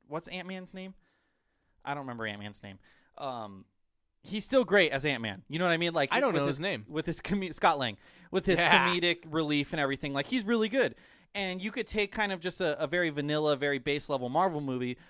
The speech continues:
Speaker 1: with that kind of charisma of a Paul Rudd, you know, funniness that is, and people are more likely to walk away from it being like, "Yeah, that was fine." Whereas with the Eternals,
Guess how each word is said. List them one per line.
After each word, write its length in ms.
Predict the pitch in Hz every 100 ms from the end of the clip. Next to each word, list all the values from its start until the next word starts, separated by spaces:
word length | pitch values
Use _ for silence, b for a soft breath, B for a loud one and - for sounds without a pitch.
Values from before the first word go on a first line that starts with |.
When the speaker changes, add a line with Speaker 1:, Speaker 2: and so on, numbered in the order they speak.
| B
Speaker 1:
with 180 | 185 180
that 140 | 156
kind 220 | 175 160
of 60 | 143
charisma 640 | - 139 156 139 143 127
of 160 | 127 123
a 40 |
Paul 320 | 120 - 139 123
Rudd, 400 | 135 131 120 120
you 120 | 151
know, 160 | 131 117
funniness 720 | - - 190 196 147 117 -
that 180 | 123 110
is, 260 | 110 113 - b b b
and 140 | 156 147
people 480 | 160 143 160 151 -
are 160 | 151
more 200 | 143 135
likely 340 | 131 127 139 131
to 240 | 127 123 _ _ _ -
walk 340 | 139 165 160
away 240 | 165 143 139
from 180 | 135
it 120 | 135 147
being 80 |
like, 160 | 170 -
"Yeah, 160 | 277 170
that 100 | 143
was 160 | 127
fine." 300 | 214 175 110 b b b
Whereas 260 | 180 196 156
with 100 | 170
the 120 | 160
Eternals, 720 | 147 - 247 254 185 139 135